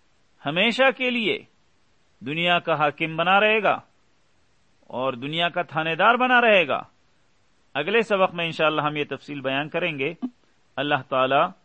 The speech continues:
ہمیں امریکہ نامی دجال سے نجات عطا فرما کر اسلامی عمارت اور خلافت کے قیام و استحکام کے لیے قربانیاں دینے کی توفیق عطا فرمائے، اور اللہ کی حاکمیت کے لیے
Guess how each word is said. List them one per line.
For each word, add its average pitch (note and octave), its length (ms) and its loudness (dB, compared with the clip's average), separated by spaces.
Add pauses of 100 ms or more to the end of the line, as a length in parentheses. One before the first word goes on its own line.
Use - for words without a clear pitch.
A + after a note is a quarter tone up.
(500)
ہمیں C#3 320 -4 (1300)
امریکہ F#3+ 400 -6
نامی D#3+ 320 -2
دجال C#3 480 0
سے D3+ 260 -6 (380)
نجات D3 380 2
عطا F3+ 240 2
فرما E3+ 360 0
کر E3 200 -2 (1000)
اسلامی F3+ 560 -2 (180)
عمارت D#3+ 560 0
اور C#3+ 160 0
خلافت D3 580 0
کے C#3 100 -6
قیام D3 340 -2
و C#3+ 40 -6
استحکام D#3 580 -6
کے D3+ 180 -8
لیے C#3+ 280 -2
قربانیاں C#3 540 -4
دینے C#3 300 -6
کی C3 160 -12
توفیق C3+ 400 -8
عطا D3+ 220 -2
فرمائے، D3 420 -2 (840)
اور C3 140 0
اللہ C#3+ 400 0
کی D3+ 100 -6
حاکمیت D3 580 -6
کے C#3+ 180 -8
لیے C3+ 340 -4